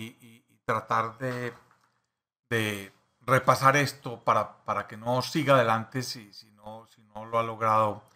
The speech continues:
tener claro. Entonces la metodología nosotros la sabemos, es muy sencilla. Yo le presento un electrocardiograma y usted me va a decir la frecuencia de acuerdo con lo que aprendimos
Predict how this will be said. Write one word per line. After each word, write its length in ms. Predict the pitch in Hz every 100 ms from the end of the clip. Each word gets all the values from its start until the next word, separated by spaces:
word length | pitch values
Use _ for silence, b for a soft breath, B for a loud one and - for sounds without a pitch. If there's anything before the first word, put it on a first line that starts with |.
| _ _ _ -
tener 280 | 120 110
claro. 300 | - - - - _ _ _ _ -
Entonces 440 | 143 139 185 214
la 120 | 208 170
metodología 680 | 151 - 131 127 185 254
nosotros 360 | 196 139 131 151
la 120 | 143
sabemos, 420 | 120 135 196 180
es 140 | 135 127
muy 160 | 135
sencilla. 480 | 127 127 208 233 160
Yo 160 | 113 117
le 100 | 123
presento 640 | - 104 - 208 196 190
un 80 | 180
electrocardiograma 1120 | 175 175 180 175 175 180 185 185 180 240 - b b b b
y 100 | 226
usted 200 | 247 233
me 120 | 220 220
va 100 | 220
a 40 |
decir 280 | 220 240 226 _ _ _ -
la 240 | 220 247
frecuencia 680 | 240 240 294 285 - 185 -
de 80 | 131
acuerdo 360 | 117 135 131 160
con 120 | 156
lo 100 | 156
que 80 | 170
aprendimos 600 | 165 170 160 147 143